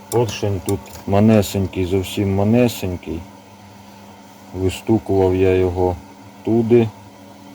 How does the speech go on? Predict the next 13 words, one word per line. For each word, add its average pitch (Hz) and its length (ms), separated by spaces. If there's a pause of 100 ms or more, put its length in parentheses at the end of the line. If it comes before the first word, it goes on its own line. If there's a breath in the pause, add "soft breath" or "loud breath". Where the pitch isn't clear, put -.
(440)
Так, 80 220 (340)
туди 90 260
вистукував. 104 840 (1200)
Стрілка, 95 720 (260)
стрілка 98 440
у 85 100
нас 87 260
на 87 100
випуск. 78 520 (2500)
У 110 80
нас 104 440
тридцять 101 840 (920)
два. 85 420